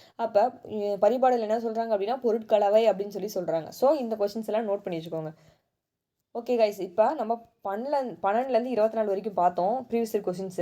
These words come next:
ரெண்டாயிரத்தி பன்னெண்டுலேருந்து இருபத்தி நாலு வரைக்கும். அதாவது டவுட் இருந்துச்சுன்னா கீழே கமெண்ட் பாக்ஸ்ல கமெண்ட் பண்ணுங்க. ஓரளவுக்கு ஒரு ஐடியாஸ் வந்து கிடைச்சிருக்கும். ஒரு இருக்கிறதே ஒரு அஞ்சு பாயிண்ட் தான். அந்த அஞ்சு பாயிண்ட் ரிப்பீட்டடா கேட்டிருக்காங்க.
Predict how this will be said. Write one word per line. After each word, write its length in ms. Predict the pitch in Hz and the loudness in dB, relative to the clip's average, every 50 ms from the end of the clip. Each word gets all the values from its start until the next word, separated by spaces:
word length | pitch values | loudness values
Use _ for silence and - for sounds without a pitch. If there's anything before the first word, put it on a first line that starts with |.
| 185 | 4
ரெண்டாயிரத்தி 380 | 214 220 185 247 - 208 220 196 | 4 4 4 4 4 4 2 -2
பன்னெண்டுலேருந்து 500 | 190 185 180 190 196 190 180 175 196 202 | -2 -2 0 0 0 0 0 -2 -2 0
இருபத்தி 220 | 175 180 185 185 | 0 0 0 0
நாலு 120 | 180 175 165 | -2 0 0
வரைக்கும். 260 | 160 165 160 170 196 | -2 -2 -2 0 2
அதாவது 200 | 220 220 220 214 | 4 4 4 6
டவுட் 180 | 190 208 226 | 4 2 2
இருந்துச்சுன்னா 340 | - 240 240 233 240 233 240 | 0 -4 -4 -4 -4 -4 -4
கீழே 180 | 233 233 214 208 | -2 0 -2 -2
கமெண்ட் 240 | 190 180 185 196 196 | 0 -2 -4 -4 -4
பாக்ஸ்ல 200 | 185 185 170 160 | -6 -4 -4 -4
கமெண்ட் 220 | 160 165 170 165 | -4 -4 -6 -8
பண்ணுங்க. 200 | 156 151 165 220 240 _ _ - _ _ _ - | -8 -8 -8 -8 -10 _ _ -20 _ _ _ -4
ஓரளவுக்கு 340 | 202 220 233 269 285 277 | -2 0 0 0 2 2
ஒரு 100 | 262 233 | 4 4
ஐடியாஸ் 280 | 202 214 214 233 240 233 | 4 4 2 -2 -4 -4
வந்து 160 | 202 208 214 | -8 -6 -2
கிடைச்சிருக்கும். 520 | 202 185 185 190 208 190 165 175 190 220 240 - | -2 -2 -2 -2 -6 -6 -4 -4 -4 -4 -4 -6
ஒரு 200 | - 185 190 185 180 185 | -4 -4 -2 -2 -2 -2
இருக்கிறதே 400 | 196 220 226 262 254 254 269 277 | -4 0 2 2 2 4 6 6
ஒரு 120 | 277 254 | 6 6
அஞ்சு 200 | 208 202 196 233 - | 4 2 0 -2 -2
பாயிண்ட் 260 | 226 214 214 214 208 | 0 -2 -2 -2 -2
தான். 160 | 185 196 240 | -2 0 0
அந்த 120 | 240 196 | 0 -2
அஞ்சு 220 | 175 190 208 226 226 | -2 -4 -4 -4 -2
பாயிண்ட் 240 | 233 233 240 240 277 | 0 -2 -2 -2 -4
ரிப்பீட்டடா 420 | 233 214 208 214 208 208 202 220 | -6 -4 -4 0 0 4 6 6
கேட்டிருக்காங்க. 460 | 220 196 190 180 185 170 165 165 185 | 4 4 2 -2 0 0 0 2 0